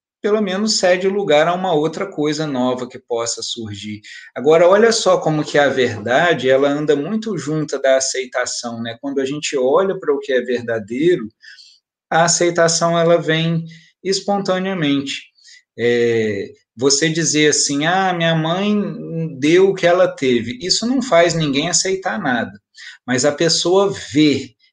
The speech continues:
ela realmente não tem condições, ela deu só o que ela pôde. Ver isso é muito diferente de tentar enfiar isso na cabeça.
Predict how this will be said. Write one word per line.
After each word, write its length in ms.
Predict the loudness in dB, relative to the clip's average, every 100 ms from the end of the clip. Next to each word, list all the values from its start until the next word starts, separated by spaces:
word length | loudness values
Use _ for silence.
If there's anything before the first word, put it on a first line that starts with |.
| _ _
ela 440 | 4 6 4 2 -6
realmente 760 | -8 -10 -10 -10 -10 -12 -12
não 220 | -14 -16
tem 220 | -12 -10 -10
condições, 680 | -10 -10 -12 -10 -8 -4
ela 220 | -4 -4
deu 260 | -6 -6 -6
só 260 | -6 -2 -2
o 60 |
que 80 | -2
ela 160 | -6 -6
pôde. 340 | -6 -8 -8 _ -10 -4
Ver 360 | 2 4 4 4
isso 440 | 0 -2 -4 -4
é 60 | -6
muito 480 | -4 -2 -2 -2 -4
diferente 760 | -8 -4 -2 -2 -4 -6 -10 -16 _ _ _ _ -14
de 400 | -6 -2 -2 0
tentar 480 | 0 0 0 -2
enfiar 440 | -2 -4 2 4 4
isso 280 | 2 -2 -4
na 120 | -8
cabeça. 560 | -10 -12 -12 -12 -14